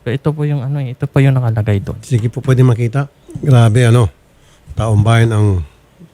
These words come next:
Speaker 2: naging kawawa dito. Ito. Aha. Province.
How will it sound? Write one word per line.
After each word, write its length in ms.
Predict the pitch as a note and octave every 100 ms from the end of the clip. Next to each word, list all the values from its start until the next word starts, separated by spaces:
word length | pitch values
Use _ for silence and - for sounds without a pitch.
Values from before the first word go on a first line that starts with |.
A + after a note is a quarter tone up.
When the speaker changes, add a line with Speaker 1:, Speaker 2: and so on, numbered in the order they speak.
| -
Speaker 2:
naging 320 | A2+ G#2 G#2
kawawa 400 | G#2 G#2+ G#2+ G#2
dito. 400 | A2 G#2+ G2+ F2+ _ _ _ _ _ - C3+ -
Ito. 180 | G2+ E2+ - _ _ _ _ _ _ _ _ - F3
Aha. 420 | G#2 A#2 A#2+ G2+ - _ _ _ _ _ _
Province. 580 | - A#2 G#2+ A2+ G#2